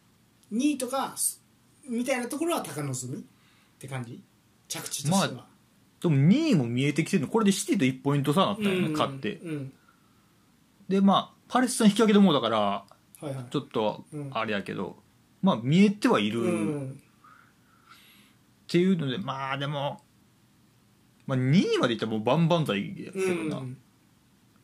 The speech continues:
Speaker 1: なるほど。
Speaker 2: うん。まあ、四位以内を目標にできてるかな、
Speaker 1: うん。
Speaker 2: 今のところって感じかな。
Speaker 1: うん、なるほどね。うん。
Speaker 2: うん。
Speaker 1: はい。ということで、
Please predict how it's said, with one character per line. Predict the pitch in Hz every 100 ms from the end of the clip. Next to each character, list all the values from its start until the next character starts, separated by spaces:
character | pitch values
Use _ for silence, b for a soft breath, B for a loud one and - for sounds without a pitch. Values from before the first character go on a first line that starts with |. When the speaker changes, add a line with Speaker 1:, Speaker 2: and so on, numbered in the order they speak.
| -
Speaker 1:
な | 120
る |
ほ | -
ど。 | 117 _ _ 110
Speaker 2:
う |
ん。 | 110 98 101 104 _ _
ま | 156
あ、 | 156
四 | 170 180
位 | 190
以 |
内 | 202 208 185 147 - _ _ _ _ - 143 165
を | 190
目 | 165 170
標 | 190 185
に | 156 123
で | 156
き | -
て | 170
る | 143
か | 101
な、 |
Speaker 1:
う | 110
ん。 |
Speaker 2:
今 | - -
の |
と | 175
こ | -
ろ | 156
っ |
て | 147
感 | - -
じ |
か | -
な。 | -
Speaker 1:
う |
ん、 | 151
な |
る | 143
ほ |
ど | 135
ね。 | 131 131 -
う |
ん。 | 120
Speaker 2:
う |
ん。 | 113 113 - - _ -
Speaker 1:
は | 139
い。 | 127 - _
と | 127
い |
う |
こ | -
と |
で、 | -